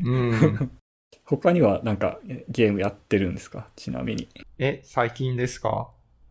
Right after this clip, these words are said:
Speaker 2: 最近、はい。
Speaker 1: えーっと、
Speaker 2: まあ、スイッチとかでも何でもいいですけど。
Speaker 1: スイッチだったら、パワープロをこの間買っ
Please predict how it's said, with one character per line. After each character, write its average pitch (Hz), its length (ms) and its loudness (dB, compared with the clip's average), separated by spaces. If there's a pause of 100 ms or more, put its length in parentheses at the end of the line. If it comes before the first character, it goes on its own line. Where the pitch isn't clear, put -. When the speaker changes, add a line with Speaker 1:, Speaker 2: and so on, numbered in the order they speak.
(260)
Speaker 2:
最 98 260 0
近、 98 460 0
は 95 200 0
い。 - 120 -6 (840)
Speaker 1:
え 104 500 0
ー 104 100 0
っ 76 40 -2
と、 113 60 2
Speaker 2:
ま 110 40 2
あ、 110 40 0
ス 113 80 6
イ 107 40 8
ッ - 160 -2
チ - 280 -4
と 92 120 -4
か - 160 -10
で 92 120 0
も 87 280 -4
何 98 180 0
で 101 60 2 (100)
も 92 60 -2
い 92 60 -4
い - 20 -6
で 107 80 -8
す - 80 -10
け 123 120 0
ど。 107 80 4
Speaker 1:
ス - 20 2
イ 101 40 0
ッ - 20 -6
チ - 20 -8
だ - 60 -20
っ - 0 - (140)
た - 80 -6
ら、 101 340 -4
パ 117 120 2
ワ 120 180 4
ー 123 100 -10
プ 123 140 -2
ロ 117 120 -2 (360)
を 113 140 -10
こ 113 80 0
の 110 60 0
間 107 220 -2
買 107 160 -2
っ - 20 -12